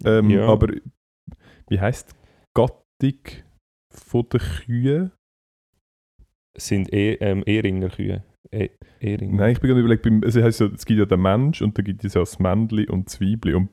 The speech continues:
Speaker 1: beim,
Speaker 2: Bei der
Speaker 1: es
Speaker 2: Kuh
Speaker 1: gibt
Speaker 2: ist es ein
Speaker 1: Kuh
Speaker 2: ja.
Speaker 1: und den Stier,
Speaker 2: Ja.
Speaker 1: aber was ist der Überbegriff?
Speaker 2: Vielleicht das.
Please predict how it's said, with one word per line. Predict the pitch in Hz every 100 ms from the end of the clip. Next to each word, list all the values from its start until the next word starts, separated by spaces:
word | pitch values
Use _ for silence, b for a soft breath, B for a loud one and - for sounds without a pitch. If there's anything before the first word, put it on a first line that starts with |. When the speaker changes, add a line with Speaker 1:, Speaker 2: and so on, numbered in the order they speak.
| _ _ _ _ _ _ -
Speaker 1:
beim, | 202 196 _ _ _ _ _
Speaker 2:
Bei | - -
der | -
Speaker 1:
es | 110
Speaker 2:
Kuh | 113
Speaker 1:
gibt | 127 -
Speaker 2:
ist | 98
es | -
ein |
Speaker 1:
Kuh | 92 101 131 139
Speaker 2:
ja. | 117 98
Speaker 1:
und | 113 110 -
den |
Stier, | - - 113 117 151 185
Speaker 2:
Ja. | 95 101 113
Speaker 1:
aber | 107 104
was | 104 -
ist | -
der | 120
Überbegriff? | - 131 - - 143 143 170 - - - - -
Speaker 2:
Vielleicht | 92 92 -
das. | 92 101 127 -